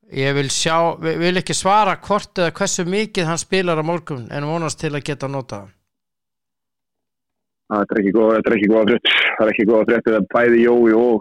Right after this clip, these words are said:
Speaker 2: Gylfi er ekki, verða ekki með. Þá
Speaker 1: Jesús.
Speaker 2: erum við í vond-, vondum málum.
Speaker 1: Jesús.
Speaker 2: Þá verður þetta bara, verður þetta bara, eh, reyta fótbolta sem að íslenska landsliðið stendur á teig í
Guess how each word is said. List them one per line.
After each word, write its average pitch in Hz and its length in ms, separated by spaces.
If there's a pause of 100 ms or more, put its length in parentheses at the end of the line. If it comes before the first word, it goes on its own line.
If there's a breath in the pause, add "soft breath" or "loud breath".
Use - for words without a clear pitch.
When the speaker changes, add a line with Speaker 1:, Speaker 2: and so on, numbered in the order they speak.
(120)
Speaker 2:
Gylfi 127 220
er 120 60
ekki, 123 220
verða 127 160
ekki 127 140
með. 123 100
Þá 123 160
Speaker 1:
Jesús. 120 200
Speaker 2:
erum 127 120
við 131 220
í 131 180
vond-, 135 240 (240)
vondum 143 320
málum. 135 280 (100)
Speaker 1:
Jesús. 160 800 (560)
Speaker 2:
Þá 110 80
verður 113 320
þetta 110 140
bara, 117 340 (300)
verður 123 340
þetta 113 100
bara, 117 220 (380)
eh, 113 260 (140)
reyta 120 260
fótbolta 123 400
sem 123 160
að 113 160
íslenska 123 320
landsliðið 123 320
stendur 127 320
á - 20
teig 143 220
í 135 160